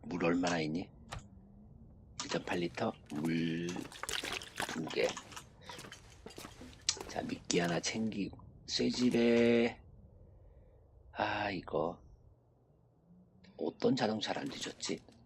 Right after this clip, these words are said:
오늘 일단 바람 분화 확인 좀 하고, 실외 온도가 십오 도 이상이면, 아, 안개가 꼈어. 이십이 도. 춥다.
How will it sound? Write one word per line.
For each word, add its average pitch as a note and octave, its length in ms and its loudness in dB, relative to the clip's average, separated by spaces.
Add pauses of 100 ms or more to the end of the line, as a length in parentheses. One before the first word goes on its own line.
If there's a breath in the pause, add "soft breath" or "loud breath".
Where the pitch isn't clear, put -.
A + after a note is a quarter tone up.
(760)
오늘 D#2+ 240 -2
일단 - 220 -2
바람 G2 340 2
분화 G2+ 160 0
확인 A2 260 -2
좀 G2+ 160 -6
하고, G#2+ 380 -6 (2750)
실외 A#2 380 2
온도가 G2+ 1000 4
십오 B2+ 520 12
도 A#2+ 160 10
이상이면, G2+ 760 4
아, F2 320 6
안개가 F2 340 2
꼈어. - 360 -2 (760)
이십이 E2 360 2
도. - 160 0 (280)
춥다. - 500 4